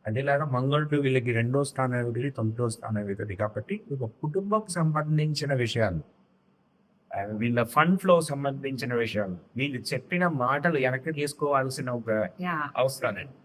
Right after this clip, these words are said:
Speaker 1: ఇటువంటి విషయాలు వీళ్ళకి చెప్పవచ్చు. లేకపోతే వీళ్ళ నాన్నగారు ఒక ఆరోగ్యం వీళ్ళు చూసుకోవాల్సి వస్తుంది. డిస్టెన్స్ ట్రావెల్ ఏదైనా ప్లాన్ చేస్తే అది వీళ్ళు పోస్ట్‌పోన్ చేసుకోవాల్సి వస్తుంది. లేకపోతే అందులో ఏదైనా ఒక మోడిఫికేషన్స్ ఏదైనా చేయాల్సి వస్తుంది. ఈ అన్ని విషయాలు ఈ టైంలో జరుగుతాయి.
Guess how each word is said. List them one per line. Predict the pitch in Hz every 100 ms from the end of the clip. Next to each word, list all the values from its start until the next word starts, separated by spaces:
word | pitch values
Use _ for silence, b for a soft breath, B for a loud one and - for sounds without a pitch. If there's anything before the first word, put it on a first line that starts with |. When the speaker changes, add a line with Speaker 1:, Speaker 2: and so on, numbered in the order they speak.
| _ 139 135
Speaker 1:
ఇటువంటి | 139 160 170 165
విషయాలు | 147 135 135 135 165
వీళ్ళకి | 135 120 107
చెప్పవచ్చు. | 95 92 87 - -
లేకపోతే | 131 147 143 135
వీళ్ళ | 190 156 127
నాన్నగారు | 107 107 127 143 139
ఒక | 123 110
ఆరోగ్యం | 104 98 110 110 131
వీళ్ళు | 110 104
చూసుకోవాల్సి | 101 - 110 104 87
వస్తుంది. | 82 - - - _ _ _ _ _ 113
డిస్టెన్స్ | 131 - 165 147
ట్రావెల్ | 139 123 131 135
ఏదైనా | 123 123 120
ప్లాన్ | 127 123 117 120
చేస్తే | 113 104 131
అది | 147 127 123
వీళ్ళు | 120 113 110 101 104
పోస్ట్‌పోన్ | 120 - 127 110
చేసుకోవాల్సి | 107 - 107 98 92
వస్తుంది. | 85 101 - _ _ _ _ _ -
లేకపోతే | 127 135 131
అందులో | 143 127 135 135
ఏదైనా | 123 123 131 135
ఒక | 117
మోడిఫికేషన్స్ | 113 107 117 120 107 113 - - -
ఏదైనా | 98 98 98
చేయాల్సి | 104 95 92 85
వస్తుంది. | 82 - 95 90 _ - 139
ఈ | 208
అన్ని | 190 190 208
విషయాలు | 185 143 135 143
ఈ | 170
టైంలో | 110 107 107
జరుగుతాయి. | 110 92 78